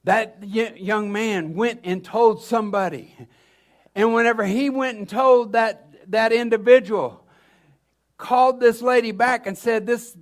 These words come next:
the person that I just told needs to talk to you."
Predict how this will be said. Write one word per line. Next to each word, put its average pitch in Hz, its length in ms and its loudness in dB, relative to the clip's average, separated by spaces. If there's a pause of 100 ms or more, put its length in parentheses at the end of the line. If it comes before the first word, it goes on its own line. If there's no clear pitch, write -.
(280)
the 170 140 -10
person 247 500 0
that 226 160 0
I 208 140 2
just 240 300 -4
told 262 500 0 (1040)
needs 233 340 0
to 233 140 -2
talk 247 400 0
to 214 120 -6
you." 185 380 -6